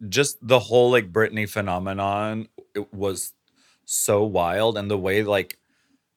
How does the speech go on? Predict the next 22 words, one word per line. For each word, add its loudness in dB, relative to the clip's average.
it -4
was, -4
like, -2
tabloids 2
and -6
Perez -2
Hilton, -4
and -6
it -4
was, -6
like, -2
everywhere 0
she -4
went, -6
it -6
was -10
just, -10
like, -10
a -10
fucking -12
shit -8
show. -8